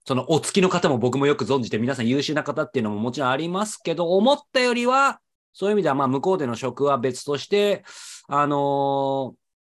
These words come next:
コロナ後の世界としては、あの、アメリカに関しては割と行きやすかった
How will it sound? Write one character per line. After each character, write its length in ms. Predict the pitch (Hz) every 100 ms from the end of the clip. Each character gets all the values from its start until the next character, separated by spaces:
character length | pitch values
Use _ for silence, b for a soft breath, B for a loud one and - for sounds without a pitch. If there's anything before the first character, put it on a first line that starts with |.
| _
コ 120 | -
ロ 100 | 151
ナ 160 | 151 151
後 160 | 143 147
の 160 | 113
世 160 | 101 131
界 220 | 113 101
と 140 | -
し 80 | 90
て 80 | 101
は、 340 | 85 82 - -
あ 120 | 98
の、 140 | 92 98
ア 60 |
メ 100 | 113
リ 60 | 120
カ 80 | 123
に 80 |
関 120 | 123 131
し 40 |
て 60 | 101
は 40 |
割 220 | 123 165
と 360 | - 165 156 - _ _ _ _ _ -
行 120 | 135
き 80 | 147
や 100 | 135
す 80 | -
か 80 | 95
っ 60 |
た 100 | -